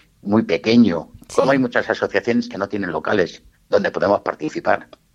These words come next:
Speaker 1: Pues eso es una cosa que con el Ministerio de Cultura hemos estado, llevamos tiempo negociando con ellos con, con la cesión de una parte, no todo tabacalera, tampoco nos volvamos locos,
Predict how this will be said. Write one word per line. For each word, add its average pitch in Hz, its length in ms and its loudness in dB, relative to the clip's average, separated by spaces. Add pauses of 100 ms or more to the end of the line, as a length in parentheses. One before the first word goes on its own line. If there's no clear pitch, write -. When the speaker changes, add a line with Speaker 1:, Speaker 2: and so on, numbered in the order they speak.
(120)
Speaker 1:
Pues 85 180 2
eso 92 260 0
es 95 60 -2
una 107 220 2
cosa 123 240 -2
que 92 140 -4
con 90 160 -6
el 87 80 -6
Ministerio 98 580 0 (400)
de 101 100 2
Cultura 110 380 4
hemos 95 180 0
estado, 101 380 6
llevamos 92 400 2
tiempo 101 380 2 (260)
negociando 104 540 4
con 107 160 2
ellos 127 240 2
con, 87 560 2 (320)
con 95 140 4
la 92 100 2
cesión 131 440 0
de 117 100 0
una 107 200 2
parte, 107 240 2
no 131 140 2
todo 131 280 6
tabacalera, 87 720 0 (220)
tampoco 92 320 2
nos 90 180 -2
volvamos 95 360 0
locos, 90 340 0